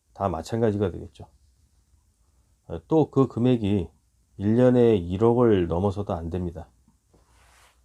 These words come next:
예, 그리고 감면은 일 년에 한 번을 받던 열 번을 받던 이 한도 금액 내에서는 횟수는 상관이 없습니다. 예, 그러나 한 필지당 감면은 한 건밖에 안 되기 때문에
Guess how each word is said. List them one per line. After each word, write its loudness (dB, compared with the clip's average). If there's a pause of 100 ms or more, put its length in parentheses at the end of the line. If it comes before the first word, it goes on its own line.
(520)
예, -12
그리고 2
감면은 0 (680)
일 0
년에 4
한 -8
번을 0
받던 -4
열 -4
번을 -2
받던 -4 (640)
이 0
한도 -2
금액 0
내에서는 0 (640)
횟수는 -2
상관이 -6
없습니다. -12 (1300)
예, -10
그러나 4 (360)
한 -6
필지당 -4
감면은 0
한 -10
건밖에 -6
안 -8
되기 -6
때문에 -8